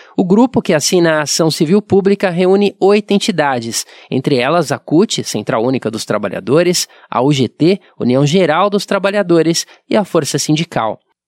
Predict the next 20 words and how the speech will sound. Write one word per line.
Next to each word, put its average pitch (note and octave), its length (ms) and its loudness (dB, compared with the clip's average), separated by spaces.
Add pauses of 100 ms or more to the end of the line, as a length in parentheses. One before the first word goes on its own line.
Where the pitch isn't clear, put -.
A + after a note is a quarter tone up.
De F3+ 100 0
acordo G#3 340 0
com F#3+ 100 0
o E3+ 60 0
presidente D3 500 0
da B2+ 100 0
Contrax, D3 680 -4
a C3+ 100 -4
Confederação D3 680 -2
Nacional D#3+ 500 0
dos C#3 140 -4
Trabalhadores C3+ 680 0
no C#3+ 120 2
Comércio D3+ 580 -2
e F#3+ 80 0
Serviços D#3 640 0
da G3+ 120 -2
cut, - 480 0 (120)
Julimar F3 440 0
Roberto, E3 540 0